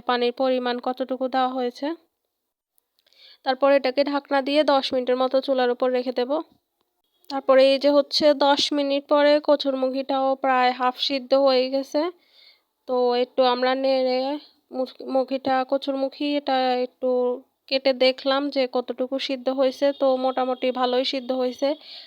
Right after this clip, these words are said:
তো এবার দিয়ে দিব এই কাঁচা আম। এই কাঁচা আমটাই টকের মধ্যে টক স্বাদটা আনবে। তো এই কাঁচা আমগুলো যখন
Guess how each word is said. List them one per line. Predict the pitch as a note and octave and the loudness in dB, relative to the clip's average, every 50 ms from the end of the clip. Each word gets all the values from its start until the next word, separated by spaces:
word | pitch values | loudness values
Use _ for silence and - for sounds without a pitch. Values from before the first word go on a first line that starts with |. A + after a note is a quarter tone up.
| _ | _
তো | - C4 | -4 -2
এবার | C4 B3+ B3 B3+ B3+ A#3+ | 0 0 2 2 0 0
দিয়ে | A#3+ B3+ B3+ B3 | 0 0 0 2
দিব | B3 C4 C4 B3 C4 C#4 C#4+ D4+ | 2 0 -2 0 2 2 2 2
এই | D4+ C#4 B3+ - | 2 0 -2 -2
কাঁচা | - C4 C4 - - C4 B3+ B3 | -2 -2 -2 0 0 2 2 2
আম। | B3 C4 D4+ D4+ | 2 0 0 -2
এই | C#4+ C4+ C4 | -2 -4 -2
কাঁচা | - C4 B3+ - C4+ C4 | -2 -4 -2 0 0 0
আমটাই | B3+ B3 B3+ B3+ C4+ C4 B3+ C4+ C4+ C#4 - | 0 -2 -2 0 0 0 2 0 -2 -2 -2
টকের | C#4 C4+ C4 - B3 B3 | -2 -2 -2 -4 -6 -4
মধ্যে | A#3+ A#3 A#3+ A#3+ A#3+ - | -4 -6 -6 -6 -4 -2
টক | - B3 A#3+ - | 0 -2 -2 -2
স্বাদটা | - - B3+ A#3+ A#3+ _ - C4 B3+ B3+ | -6 -6 -6 -6 -6 _ -6 -4 -4 -4
আনবে। | B3 B3 B3 A#3+ B3 C4 D#4 D#4 _ _ - - - - _ _ | -4 -6 -6 -4 -4 -4 -4 -6 _ _ -20 -20 -20 -20 _ _
তো | - C4+ C4+ C4+ C4 | -4 -2 0 2 2
এই | C4 C4 | 2 0
কাঁচা | C4 - C4+ C4+ C4+ C#4 C4+ C4 | 0 0 0 0 2 2 0 0
আমগুলো | C4 C4 C4 C4 C4 C4+ C#4 C#4 | 0 -2 0 -2 0 2 0 0
যখন | C4+ C#4 C4 C4 - C4+ C4 | 2 0 0 0 0 -2 -2